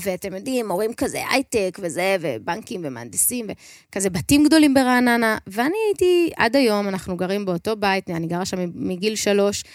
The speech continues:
ואני מודה להורים שלי יום-יום, אבל לא היינו בחיים בבית פרטי. אין לי חלום כזה לבית פרטי. נניח שי הרבה פעמים מדבר על החלום, שי, שאתה מדבר על, אה,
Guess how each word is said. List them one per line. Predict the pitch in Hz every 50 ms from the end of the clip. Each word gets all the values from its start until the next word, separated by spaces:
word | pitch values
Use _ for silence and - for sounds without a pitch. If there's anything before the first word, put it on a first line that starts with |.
| - - _ _ -
ואני | 185 190
מודה | 175 165 170 165 196 208
להורים | 220 208 202 208 196
שלי | - 214 202 180
יום-יום, | 175 196 208 214 208 202 208 214 214 214 214 - _ _ _ _ _ _ -
אבל | 170 160 170 175
לא | 202 -
היינו | - 494 427 381 247
בחיים | 185 - - 240 220 220 214
בבית | 208 190 202 196 196 -
פרטי. | - 196 190 190 - 196
אין | 240 294
לי | 370 381
חלום | - - 311 262 254 285 339 370 330
כזה | - 381 370 269 185 165 147 160 -
לבית | - 208 208 190 202 196 -
פרטי. | - 202 196 - 208
נניח | 208 202 220 -
שי | - -
הרבה | 247 254 247 226 240
פעמים | - 247 240 233
מדבר | 220 214 220
על | 233 233
החלום, | 220 - - 190 208 226 226 220 208 - - - - - - - _ _ _
שי, | - - 208 202 185
שאתה | - 202 185 - 185
מדבר | 196 190 185 165 220 214 208
על, | 214 202 196
אה, | 190 190